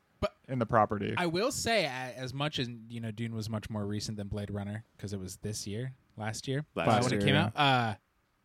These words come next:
Speaker 1: I will watch the second one probably in theaters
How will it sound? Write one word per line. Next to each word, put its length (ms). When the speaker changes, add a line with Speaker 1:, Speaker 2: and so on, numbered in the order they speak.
Speaker 1:
I 160
will 640
watch 320
the 100
second 300
one 160
probably 360
in 100
theaters 580